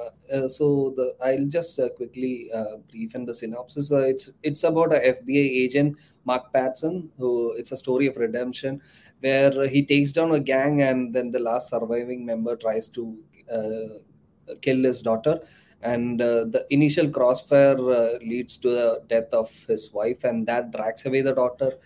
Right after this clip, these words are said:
And eventually, when he tries to bring back his daughter and start a new family, that's when this antagonist tries to take, uh,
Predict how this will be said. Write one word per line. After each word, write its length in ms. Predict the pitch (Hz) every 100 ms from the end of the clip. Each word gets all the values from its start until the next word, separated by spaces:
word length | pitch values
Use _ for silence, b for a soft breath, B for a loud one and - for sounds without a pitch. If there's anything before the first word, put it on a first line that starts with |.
| b b b
And 160 | 123
eventually, 420 | 131 139 147 151 147
when 160 | 139
he 100 | 139
tries 340 | 143 123 131 135
to 380 | 143 131 117 -
bring 280 | 113 123 139
back 220 | 139 139
his 120 | 135
daughter 400 | 127 127 127 131 - -
and 180 | 127
start 300 | 120 - 123
a 60 | 131
new 140 | 135
family, 420 | 135 127 123 135 135
that's 240 | 120 -
when 140 | 131
this 240 | 120 120 - B B B
antagonist 560 | 117 117 120 127 127 -
tries 260 | 113 113
to 320 | - 120 113 - -
take, 220 | 113 113
uh, 160 | 117